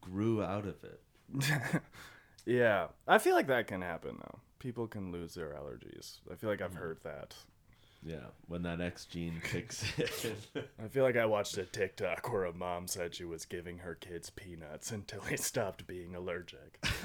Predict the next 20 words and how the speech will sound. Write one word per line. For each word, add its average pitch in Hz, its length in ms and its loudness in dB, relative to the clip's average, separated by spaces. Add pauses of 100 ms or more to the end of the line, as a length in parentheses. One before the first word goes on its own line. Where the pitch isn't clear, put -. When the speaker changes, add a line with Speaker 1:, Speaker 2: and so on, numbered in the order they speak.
(140)
Speaker 2:
<laughs> 240 400 8 (680)
Speaker 1:
And 92 160 -2
they 104 180 4
Speaker 2:
And 117 160 4
I 160 80 8
Speaker 1:
stopped 151 60 6
Speaker 2:
kinda 143 180 10
Speaker 1:
being 131 140 10
Speaker 2:
just 117 160 6
took 143 200 8
her 139 240 8
Speaker 1:
allergic 107 100 4
Speaker 2:
word 104 260 2
for 156 120 0 (120)
Speaker 1:
when 98 140 2
Speaker 2:
it. 90 300 2
Speaker 1:
they - 140 -8
stopped 101 400 -6
being 104 260 0
alive. 98 360 -2